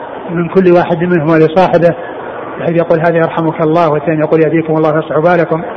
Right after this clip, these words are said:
فالتنبيه يترتب عليه فائدة، وهي من يكون، من يكون جاهلا يعلم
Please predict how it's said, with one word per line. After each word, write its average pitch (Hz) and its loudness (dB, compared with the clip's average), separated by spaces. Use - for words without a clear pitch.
فالتنبيه 196 4
يترتب 196 4
عليه 185 4
فائدة، 165 4
وهي 175 4
من 196 2
يكون، 185 4
من 202 0
يكون 185 2
جاهلا 165 4
يعلم 175 4